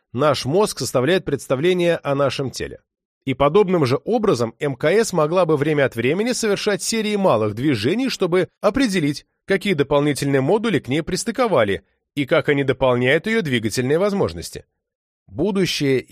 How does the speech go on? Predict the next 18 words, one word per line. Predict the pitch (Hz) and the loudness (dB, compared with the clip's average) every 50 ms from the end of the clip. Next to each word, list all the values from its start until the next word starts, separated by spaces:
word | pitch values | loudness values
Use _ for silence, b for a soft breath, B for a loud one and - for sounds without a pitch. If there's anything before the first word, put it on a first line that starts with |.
| 135 139 | -6 -6
идеи | 127 120 170 185 175 147 117 | -4 -4 -2 0 0 0 0
самоподстройки | - - 135 131 117 - 117 113 107 - - - 170 202 208 180 - - | 0 0 0 0 0 0 0 -2 -2 -4 -4 -2 0 2 2 0 0 -4
видится | 101 92 143 180 170 165 - - 165 | -6 -6 -6 -4 -6 -6 -4 -4 -4
в | - - | -4 -2
том, | - 208 214 196 | -2 -2 -2 -2
что | - - - 165 156 | -4 -6 -4 -4 -2
мы | 151 165 190 196 190 175 - - | -2 0 0 0 0 0 -2 -4
научимся | 117 120 131 139 175 208 202 170 - 185 151 - 175 156 | -4 -2 0 0 0 0 -2 -2 -2 -4 -2 -2 -4 -6
проектировать | - - 170 180 185 - - - 196 180 160 135 127 - - | -4 -2 -2 -2 -2 -4 -6 -4 -2 -2 0 0 -2 -2 -2
машины | 123 123 120 - - 214 208 180 135 92 - _ _ _ _ _ - | -2 -2 -2 -2 -4 -4 -2 -2 -2 -4 -6 _ _ _ _ _ -6
не | 120 147 | -4 -4
с | 143 - | -4 -4
постоянной, | - 160 139 - - 147 131 131 151 190 202 202 185 160 117 92 78 - _ _ _ _ _ _ _ _ | -4 -4 -4 -2 0 0 0 0 0 0 0 0 0 -2 -4 -6 -6 -8 _ _ _ _ _ _ _ _
раз | - 107 131 156 151 131 - 147 | -6 -2 0 0 0 0 0 -2
и | |
навсегда | 131 131 113 - - 151 147 160 160 135 | -2 -2 -2 -4 -6 -4 0 0 0 0
закреплённой | 110 - - 147 147 127 156 160 151 139 123 117 | 0 -2 -4 -6 -8 -4 -2 0 0 0 0 -2
конструкцией, | - - 139 147 135 - 190 180 156 - - - - 82 69 64 - | -2 -2 -2 -2 -2 -4 -4 -4 -4 -6 -8 -14 -14 -14 -14 -16 -20